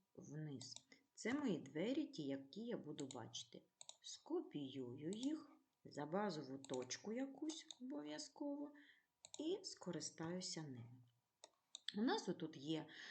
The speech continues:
завжди в будь-якому будинку є тамбур, тобто ми входимо зовнішніми дверима, і в нас тут є тамбур і є тамбурні двері. Так ось,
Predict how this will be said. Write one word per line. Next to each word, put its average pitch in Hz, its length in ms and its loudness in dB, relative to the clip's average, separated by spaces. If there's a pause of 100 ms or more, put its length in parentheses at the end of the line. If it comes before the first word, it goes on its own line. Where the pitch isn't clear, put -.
(140)
завжди 190 680 4 (240)
в 180 60 -2
будь-якому 151 720 4 (140)
будинку 170 720 6 (540)
є 202 460 4 (120)
тамбур, 151 540 2
тобто 185 280 0
ми 190 180 6
входимо 180 1000 6 (160)
зовнішніми 156 920 2
дверима, 262 540 4 (840)
і 202 80 8
в 208 80 8
нас 247 240 6
тут - 200 -2
є 143 100 2
тамбур 147 680 2 (500)
і 277 180 6
є 175 240 6
тамбурні 175 640 2
двері. - 580 -4
Так - 280 -2
ось, - 220 -6